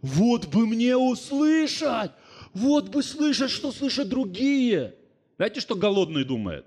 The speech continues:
Догадайтесь. «Вот бы мне поесть, вот бы мне вкусно поесть, как они едят».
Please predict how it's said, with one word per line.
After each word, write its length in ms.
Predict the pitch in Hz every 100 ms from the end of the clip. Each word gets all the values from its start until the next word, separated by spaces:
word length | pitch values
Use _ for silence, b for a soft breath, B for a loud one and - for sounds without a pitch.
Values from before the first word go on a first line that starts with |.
| _ _ _ _ _ _ _ _ _ _ _ _ _ _
Догадайтесь. 680 | 113 117 143 123 104 - - - - B B B B
«Вот 320 | 147 233 294
бы 200 | 190 254
мне 220 | 254 262
поесть, 920 | 262 247 226 220 220 214 190 170 139 - - B B
вот 360 | 175 330 208
бы 80 | 285
мне 180 | 262 254
вкусно 460 | - 294 262 269
поесть, 680 | 254 254 254 269 269 220 - - B B B B
как 240 | 190 -
они 400 | 202 214 220 220
едят». 680 | 180 190 143 202 165 131